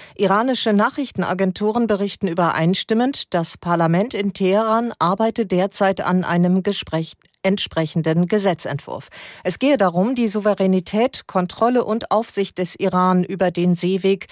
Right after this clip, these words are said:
gesetzlich zu verankern und gleichzeitig eine Einnahmequelle zu schaffen.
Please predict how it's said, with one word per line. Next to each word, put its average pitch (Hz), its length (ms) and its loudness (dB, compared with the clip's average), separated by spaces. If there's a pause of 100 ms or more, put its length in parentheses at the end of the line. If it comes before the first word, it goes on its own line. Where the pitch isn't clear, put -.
(240)
gesetzlich 170 680 0
zu 190 160 -2
verankern 214 580 2 (300)
und 262 260 -2
gleichzeitig 170 960 -2
eine 196 340 2
Einnahmequelle 170 880 2
zu - 180 -6
schaffen. 143 400 -4